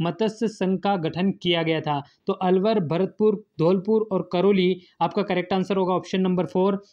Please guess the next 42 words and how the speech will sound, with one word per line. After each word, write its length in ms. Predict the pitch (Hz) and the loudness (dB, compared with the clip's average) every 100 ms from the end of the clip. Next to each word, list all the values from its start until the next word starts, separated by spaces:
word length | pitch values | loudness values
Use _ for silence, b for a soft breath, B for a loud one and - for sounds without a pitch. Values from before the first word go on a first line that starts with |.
| - | -2
इसको 240 | 180 - | -2 0
ध्यान 240 | 180 185 190 | 0 2 0
रखिएगा, 440 | 185 190 202 208 B B 143 | 0 0 2 -2 B B 0
ये 180 | 196 | 2
भी 120 | 214 214 | 4 2
एग्जाम 320 | 147 180 180 | 0 0 0
में 140 | 208 | 0
पूछा 400 | 220 180 175 185 | -2 -2 0 0
हुआ 140 | 175 170 | -2 -2
प्रश्न 300 | 170 - 180 | -4 -4 0
है 60 | |
दोस्तों। 340 | 160 151 147 139 _ - | 0 -2 -6 -8 _ -4
अगले 240 | 175 220 | 0 0
क्वेश्चन 300 | 208 208 220 | 0 0 0
की 80 | 214 | 0
बात 180 | 214 208 | 0 0
करें 260 | 185 190 202 B B - | 0 0 -2 B B -2
तो 60 | |
नेक्स्ट 280 | 185 220 - | 0 0 -2
क्वेश्चन 280 | 214 220 214 | -2 0 0
पूछा 280 | 208 208 202 | 0 0 0
गया 200 | 185 170 | 0 0
है 180 | 185 202 B B _ | -2 -2 B B _
कि 100 | 226 | 2
निम्नलिखित 640 | 190 185 196 226 233 254 240 | 4 4 4 2 0 -2 -2
में 80 | |
से 140 | 233 240 | -2 -4
कौन 340 | - 196 233 | -2 0 0
सी 260 | 233 247 240 | 0 -2 -2
योजना 560 | 143 180 180 196 156 127 b b - | 0 0 2 0 -2 -6 b b -6
राजस्थान 680 | 156 175 165 220 - 247 247 | -2 0 0 -4 -2 -2 -2
सरकार 540 | - 190 165 202 208 | -2 -4 -2 0 0
के 180 | 202 208 | 0 -2
द्वारा 320 | 170 170 208 | 0 -2 -2
प्रायोजित 600 | 196 - 175 170 165 180 | -4 -4 0 2 2 0
है? 140 | 165 147 B B - | 0 -2 B B -4
तो 60 | |
आपको 220 | 196 220 | -2 0
ध्यान 240 | 180 190 214 | 0 0 0
रखना 200 | 214 226 | -2 -2
है, 200 | 175 175 - _ _ _ _ _ - | 0 -2 -6 _ _ _ _ _ -4
राजस्थान 580 | 175 170 202 233 233 233 | -2 0 -2 0 2 0